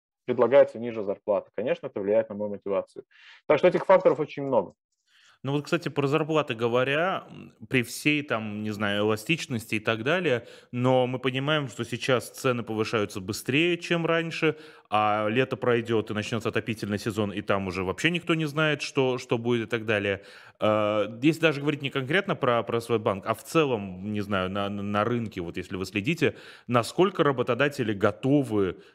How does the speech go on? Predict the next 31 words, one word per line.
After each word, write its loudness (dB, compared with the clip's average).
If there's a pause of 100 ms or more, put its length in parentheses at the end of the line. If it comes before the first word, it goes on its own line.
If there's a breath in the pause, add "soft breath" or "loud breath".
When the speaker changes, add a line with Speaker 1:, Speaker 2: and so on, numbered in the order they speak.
Speaker 2:
э, 0
у-, 0
увеличивать 2
зарплаты, 0
улучшать 0
какие-то -8
условия 0
труда, 0 (200 loud breath)
учитывая 2
грядущую -2
тяжелую 2
жизнь? -4 (180 loud breath)
Или 4
так 0
как -2
эта -4
тяжелая 0
жизнь -6
застанет -4
д-, -2
для 4
всех, -2
то 2
и -2 (120)
работодатели 2
тут -12
ничем -2
особенно -2
помочь -4
не -12
смогут? -8